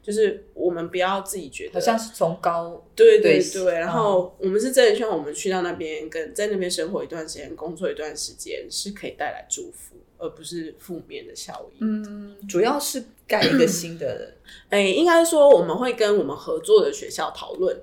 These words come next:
Speaker 2: 要做什么？
Speaker 1: 跟合作的组织，对，比如说
Speaker 2: 哦。
Speaker 1: 像去年我们帮他们盖了一个类似，呃，复合式的教学空间。
Speaker 2: 嗯哼。
Speaker 1: 它那个教学空间的话，其实是因为他们本来的教室已经就是不够用。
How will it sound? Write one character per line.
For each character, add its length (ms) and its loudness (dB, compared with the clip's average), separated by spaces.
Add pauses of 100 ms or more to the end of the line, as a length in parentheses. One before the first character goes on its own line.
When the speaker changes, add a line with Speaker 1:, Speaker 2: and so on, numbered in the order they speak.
(140)
Speaker 2:
要 100 -2
做 100 4
什 60 10
么？ 60 10
Speaker 1:
跟 80 2
合 120 4
作 200 -2
的 60 -2
组 200 -12
织， 180 -12
对， 180 4
比 120 0
如 80 2
说 140 4
Speaker 2:
哦。 80 -6 (320)
Speaker 1:
像 420 6
去 240 -2
年 160 0
我 120 -2
们 200 -6
帮 160 -4
他 120 -8
们 120 -4
盖 180 -2
了 60 0
一 40 0
个 140 -6 (140)
类 120 0
似， 720 -8
呃， 260 -16 (160)
复 240 0
合 220 -4
式 260 -6
的 460 -6 (200)
教 240 2
学 200 -10
空 280 -14
间。 240 -14 (120)
Speaker 2:
嗯 180 -8
哼。 140 -12
Speaker 1:
它 80 2
那 120 2
个 80 8
教 220 2
学 140 -6
空 260 -4
间 240 -2
的 140 -6
话， 280 -6 (220)
其 160 4
实 60 4
是 140 -2
因 120 0
为 120 4
他 140 -4
们 200 -2
本 160 -12
来 140 -14
的 100 -12
教 240 -4
室 180 -6
已 80 -10
经 300 -12
就 120 -14
是 120 -16
不 80 -18
够 260 -4
用。 140 -10